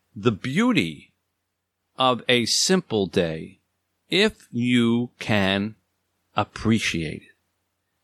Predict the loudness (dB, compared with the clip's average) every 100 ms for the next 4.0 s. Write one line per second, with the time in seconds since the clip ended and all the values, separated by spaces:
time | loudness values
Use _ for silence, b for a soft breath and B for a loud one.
0 | -2 0 0 0 2 2 2 0 0 -8
1 | -10 -6 0 0 0 0 0 -2 -6 -6
2 | -4 -4 -4 -6 -6 -6 -6 -10 -12 _
3 | _ _ _ _ _ _ -4 0 0